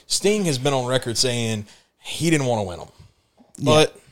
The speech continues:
Speaker 2: This is, is, you know, your, your twenty twenty-two Booker of the Year, Tony Khan,
Speaker 1: Right.
Speaker 2: uh, overbooking things that didn't need to be overbooked.
Speaker 1: Yes.
Speaker 2: Uh, you've got, uh,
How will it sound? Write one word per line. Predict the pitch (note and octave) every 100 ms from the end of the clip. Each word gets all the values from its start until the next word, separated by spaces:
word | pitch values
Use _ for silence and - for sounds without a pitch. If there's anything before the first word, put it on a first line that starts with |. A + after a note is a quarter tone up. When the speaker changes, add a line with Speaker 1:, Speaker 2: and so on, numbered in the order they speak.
| _ _ _ _ -
Speaker 2:
This | D3 C#3+
is, | E3 D3 -
is, | D#3 C3+ - - -
you | C#3+
know, | A#2
your, | A#2+ B2+
your | A#2+ B2
twenty | - E3 D3
twenty-two | - C#3+ C3 B2+ A#2+ - - - _ - F3 C#3
Booker | A2+ C#3+ C#3+ D3 C3
of | A2+
the | A#2+
Year, | A#2+ C#3 C3+ A#2 A2+
Tony | - C#3 B2+
Khan, | - C#3 B2+ A2+ A2
Speaker 1:
Right. | - - - - -
Speaker 2:
uh, | - G2+ - - - - - -
overbooking | - D3 C3+ C3 B2+ B2 B2 A2+
things | A#2 A2 A2 -
that | A#2+
didn't | C#3 C3 A#2+
need | A#2 A2
to |
be | G#2+ G#2+
overbooked. | A2+ - - B2
Speaker 1:
Yes. | - - - - _ _ _ - - - - - - - -
Speaker 2:
Uh, | D#3+ D#3+ D#3
you've | D3+ D3+
got, | F#3 F3 A2+ - - _ -
uh, | C3 C#3+ C3